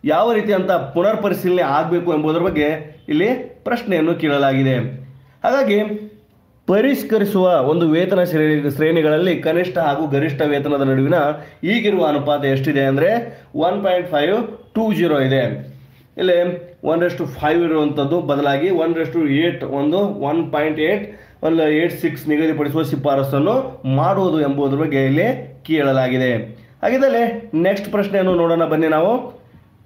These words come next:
Next ನಾವು ನೋಡೋದಾದ್ರೆ ಹತ್ತನೇ ಪ್ರಶ್ನೆ ಏನಿದೆ ಅಂದ್ರೆ, ವೇತನ ಶ್ರೇಣಿಗಳ ನಡುವಿನ ಏನು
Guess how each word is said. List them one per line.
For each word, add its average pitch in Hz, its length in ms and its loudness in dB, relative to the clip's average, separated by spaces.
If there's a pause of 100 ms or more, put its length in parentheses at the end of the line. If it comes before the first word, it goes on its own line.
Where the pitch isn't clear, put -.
(1400)
Next 220 400 0
ನಾವು 190 180 2
ನೋಡೋದಾದ್ರೆ 180 760 0 (200)
ಹತ್ತನೇ 220 360 4
ಪ್ರಶ್ನೆ 165 680 0
ಏನಿದೆ 180 300 2
ಅಂದ್ರೆ, 160 580 0
ವೇತನ 220 460 2 (140)
ಶ್ರೇಣಿಗಳ 175 320 2
ನಡುವಿನ 147 460 2 (460)
ಏನು 208 520 0